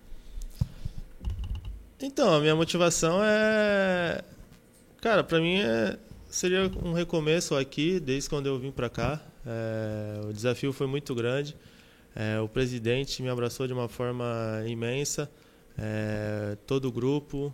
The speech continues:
é, a comissão técnica toda, é, dispensa comentários. É, então, minha expectativa é fazer história aqui. É, não que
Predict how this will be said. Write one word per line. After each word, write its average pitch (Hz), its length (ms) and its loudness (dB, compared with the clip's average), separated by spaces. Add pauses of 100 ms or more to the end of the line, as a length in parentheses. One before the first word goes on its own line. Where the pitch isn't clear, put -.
(160)
é, 107 600 -4
a 104 40 -8
comissão 123 400 -6
técnica 123 440 -6
toda, 127 420 -2 (320)
é, 110 320 -4
dispensa 131 380 -4
comentários. 127 680 -2 (760)
É, 107 840 -2
então, 156 220 -2
minha 190 80 2
expectativa 202 520 0
é 202 40 0
fazer 202 260 2
história 180 360 2
aqui. 165 280 0 (460)
É, 110 1200 -2 (880)
não 127 220 0
que 147 640 0